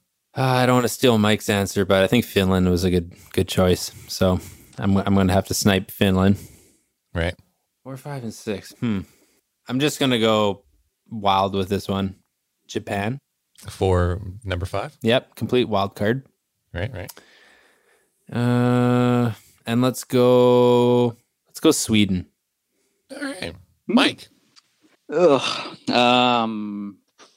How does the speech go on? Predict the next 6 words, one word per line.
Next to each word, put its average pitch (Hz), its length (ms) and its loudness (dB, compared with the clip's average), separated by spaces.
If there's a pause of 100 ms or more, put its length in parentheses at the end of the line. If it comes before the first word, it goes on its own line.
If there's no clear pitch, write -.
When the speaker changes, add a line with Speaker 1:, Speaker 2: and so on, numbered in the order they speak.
(320)
Speaker 3:
let's - 180 -18
do 123 520 2 (560)
Finland 135 480 0 (720)
for 107 100 -4
four. 123 420 -4 (380)
Speaker 2:
Okay. - 160 -2